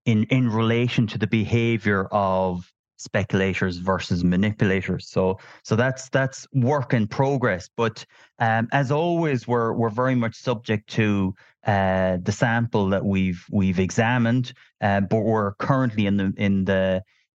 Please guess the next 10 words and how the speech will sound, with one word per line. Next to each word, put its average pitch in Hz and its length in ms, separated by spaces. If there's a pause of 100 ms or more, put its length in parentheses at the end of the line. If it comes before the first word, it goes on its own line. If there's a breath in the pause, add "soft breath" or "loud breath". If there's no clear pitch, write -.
(100)
uh, 110 40
in 101 480
the 104 80
middle 104 320
of, 95 260
of, 92 260
uh, 92 360
updating 107 640
our 95 120
results, 98 680